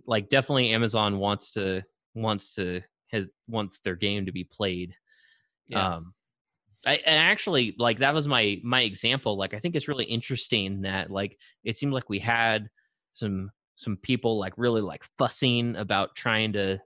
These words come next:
Speaker 1: trying to get away from Steam, and then just everyone's like,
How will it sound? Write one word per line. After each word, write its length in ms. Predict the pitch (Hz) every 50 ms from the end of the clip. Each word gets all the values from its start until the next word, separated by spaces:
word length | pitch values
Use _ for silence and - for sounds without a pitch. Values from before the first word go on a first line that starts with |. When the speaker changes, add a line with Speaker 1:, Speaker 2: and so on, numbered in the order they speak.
| _ _
Speaker 1:
trying 180 | - - 113 104
to 60 | 101
get 160 | 92 113 110
away 160 | 110 110 110
from 180 | 107 - 113 101
Steam, 400 | - - - 107 110 113 110 107
and 80 | 98
then 120 | 98 101 95
just 200 | 95 98 - _ _ _ _ _ _ _ _ _ _ _ _ _
everyone's 340 | - 117 113 110 107 98 -
like, 140 | 104 95